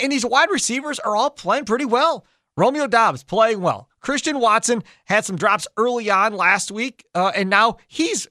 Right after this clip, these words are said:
starting to amp it up a little bit here and playing a little bit better, which is good. Jayden Reed, the rookie wide receiver out of Michigan State, he had a ball that Andy Herman described as he probably should have had,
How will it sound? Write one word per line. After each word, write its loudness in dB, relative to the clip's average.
starting 0
to 2
amp 2
it -2
up 0
a -8
little -2
bit -6
here -6
and -6
playing -2
a -4
little -4
bit -8
better, -2
which -10
is -12
good. -10
Jayden -2
Reed, -2
the 2
rookie -2
wide 2
receiver -4
out 4
of -6
Michigan -6
State, -4
he -6
had 2
a -4
ball 0
that -4
Andy 0
Herman 0
described 0
as -10
he -8
probably -2
should -4
have -4
had, 0